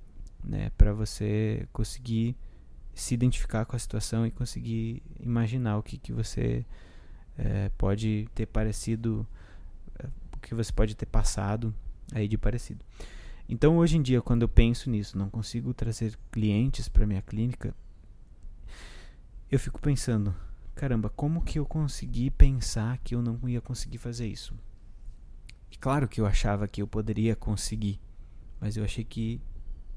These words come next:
naquele momento, eu sentia que não conseguia. E isso é uma coisa muito interessante que os pacientes me relatam.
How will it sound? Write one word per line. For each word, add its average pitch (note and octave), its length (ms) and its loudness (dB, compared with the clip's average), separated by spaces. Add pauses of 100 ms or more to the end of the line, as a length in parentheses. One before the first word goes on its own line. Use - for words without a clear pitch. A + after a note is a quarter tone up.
(320)
naquele F#3+ 300 6
momento, D3 400 6
eu C#3 80 4
sentia D#3 840 2
que - 140 -4
não A2+ 160 2
conseguia. - 560 -4 (580)
E B2+ 160 4
isso E3 200 2
é - 20 2
uma C#3 100 -2
coisa B2+ 280 0
muito C3+ 340 4
interessante A2 580 -2
que - 100 -8
os G#2+ 80 -8
pacientes A2+ 440 -2
me A2+ 100 2
relatam. A2 480 0